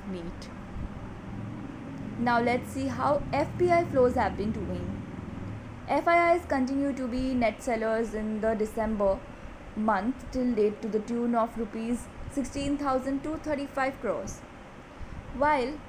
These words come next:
domestic institutions bought more than thirteen thousand crores of equities during the same period. We expect future F P I flows to remain volatile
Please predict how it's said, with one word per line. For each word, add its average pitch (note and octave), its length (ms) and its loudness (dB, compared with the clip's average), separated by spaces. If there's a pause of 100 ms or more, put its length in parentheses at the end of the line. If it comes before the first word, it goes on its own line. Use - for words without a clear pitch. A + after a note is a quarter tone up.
(440)
domestic E4 500 0
institutions C#4+ 920 -2 (140)
bought A3+ 300 4
more A3+ 360 0
than A3+ 380 2 (260)
thirteen D4+ 400 4
thousand B3 320 4
crores A3 340 0
of A3 240 -2 (300)
equities A3+ 500 0
during G3+ 360 0
the G#3+ 100 0
same G3+ 300 -2
period. F3 380 -4 (1400)
We D4+ 240 4
expect B3+ 540 0
future A#3+ 440 0
F A#3 140 2 (100)
P A#3 140 0
I A3 140 0
flows A3+ 380 -4
to A#3+ 100 -8
remain G3+ 380 -4
volatile G3 680 0